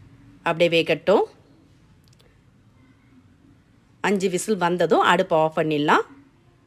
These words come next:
அதில் இருக்க ப்ரெஷர் பூரா இறங்கட்டும். இப்போ இதோட சேர்க்கறதுக்கு ஒரு சாஸ்பேனில் ரெண்டு கப் அளவுக்கு பொடிச்ச வெல்லம், ஒரு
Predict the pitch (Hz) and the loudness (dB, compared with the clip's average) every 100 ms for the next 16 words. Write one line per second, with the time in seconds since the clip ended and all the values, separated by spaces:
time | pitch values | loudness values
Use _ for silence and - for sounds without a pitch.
0 | - - - _ _ 185 190 185 175 220 | -20 -20 -20 _ _ -2 2 0 0 -4
1 | 180 175 214 202 165 175 202 165 165 175 | -4 -2 -2 -2 -4 0 0 0 -2 -2
2 | 151 - 277 466 _ _ _ _ - _ | -4 0 0 -2 _ _ _ _ -20 _
3 | _ _ _ _ _ _ _ _ - 254 | _ _ _ _ _ _ _ _ 2 4
4 | 233 240 262 - 226 226 214 - 147 156 | 8 6 6 4 2 2 -2 -4 -4 -2
5 | 320 - _ _ _ _ _ _ _ _ | -2 -4 _ _ _ _ _ _ _ _
6 | _ 190 196 226 226 233 202 156 147 196 | _ -8 -2 4 4 2 -2 -2 0 0
7 | 339 - _ 165 196 277 311 269 233 170 | -2 -8 _ -2 2 2 2 0 0 0
8 | 147 - 277 175 180 180 143 139 131 - | -2 -6 -4 -4 -2 -4 -4 -6 -8 -12
9 | - _ _ _ _ _ _ _ _ _ | -20 _ _ _ _ _ _ _ _ _
10 | - _ _ _ _ _ _ _ _ _ | -20 _ _ _ _ _ _ _ _ _
11 | _ 190 202 | _ -4 -2